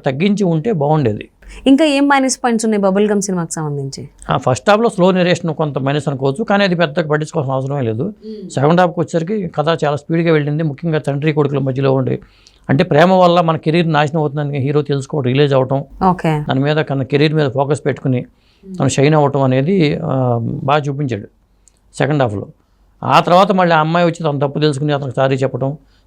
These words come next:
Speaker 1: మళ్ళీ కలుసుకోవడం, మళ్ళీ అపార్థాలు, అపోహలు, ఇట్లా అంటే కథ ఇలా ట్రావెల్ అవుతూ, ఇలా పడిపోతూ, ఇలా ట్రావెల్ అవుతూ వచ్చింది.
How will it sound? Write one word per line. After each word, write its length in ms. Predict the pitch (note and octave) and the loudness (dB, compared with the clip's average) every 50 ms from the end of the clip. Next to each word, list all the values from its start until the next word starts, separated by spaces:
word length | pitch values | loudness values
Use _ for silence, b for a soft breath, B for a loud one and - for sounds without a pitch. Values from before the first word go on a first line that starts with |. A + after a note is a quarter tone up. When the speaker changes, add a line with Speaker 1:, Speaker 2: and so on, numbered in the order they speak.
| _ - | _ -2
Speaker 1:
మళ్ళీ 200 | - C3+ D3+ D#3+ | 0 2 2 2
కలుసుకోవడం, 480 | D3 C#3 C3+ A#2+ - C#3 B2+ C#3 C#3 C3+ | 2 0 -2 -2 -4 -2 -2 -2 0 0
మళ్ళీ 200 | C#3+ D#3+ E3 E3+ | 2 4 4 4
అపార్థాలు, 460 | D#3 D#3 E3 D3+ C#3+ C3+ D3 D3 C#3+ | 4 2 2 -2 0 0 -2 0 0
అపోహలు, 480 | C#3 C3+ - C#3+ C3 C3 C3 C3 D3 E3 b b b b b b b - | -2 -2 -2 -2 -2 -2 -2 -2 -4 -6 b b b b b b b -4
ఇట్లా 460 | D#3+ D#3 - A3 F3+ D#3 D#3+ G3 A3 - - | -4 0 4 4 6 6 6 4 2 0 -4
అంటే 440 | D3+ E3+ F#3+ G#3 F#3+ E3 D3 D#3 - - | -4 -2 0 0 0 0 -2 -4 -4 -2
కథ 160 | C3+ C#3+ D#3 | -2 2 4
ఇలా 340 | G3 F#3+ F#3 F3+ E3+ D#3 D#3 | 6 6 6 6 4 2 0
ట్రావెల్ 340 | D3 - C#3 D3 E3 E3+ F3 | 0 0 2 2 4 4 4
అవుతూ, 320 | F3 E3+ D#3+ G3 G#3 A#3 | 2 2 0 0 -2 0
ఇలా 180 | A3+ F3+ D#3 C#3 | 0 2 0 0
పడిపోతూ, 520 | C3 D3 D3+ D3 D#3 E3 D#3 E3 G3 G3+ | 2 0 0 2 0 0 0 0 -2 -2
ఇలా 120 | F3 D3+ C#3 | -2 -2 -2
ట్రావెల్ 300 | - C#3 C3+ D3+ D#3 D#3+ | 0 2 2 2 2 2
అవుతూ 180 | E3 D#3+ - | 0 -2 -4
వచ్చింది. 320 | - - - A2 G2+ - | -6 -6 -10 -12 -12 -14